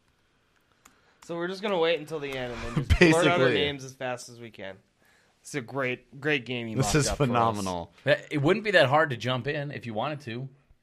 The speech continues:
Speaker 3: Like when, when you know, if you, if you figured out what it was, which Kevin almost did,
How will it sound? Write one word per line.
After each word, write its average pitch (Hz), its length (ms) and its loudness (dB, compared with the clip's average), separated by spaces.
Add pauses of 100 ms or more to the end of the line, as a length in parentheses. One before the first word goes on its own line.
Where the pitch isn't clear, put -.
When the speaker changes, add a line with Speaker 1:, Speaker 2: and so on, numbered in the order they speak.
(140)
Speaker 3:
Like 127 160 2
when, 143 220 2
when 151 120 2
you 147 80 2
know, 156 140 2
if 139 240 -6
you, 143 100 -2
if 143 160 -6
you 135 60 -4
figured 185 300 2
out 175 120 4
what 151 120 2
it 139 80 0
was, 104 320 2
which 110 240 -10 (140)
Kevin 135 260 0
almost 143 340 0
did, 127 320 -2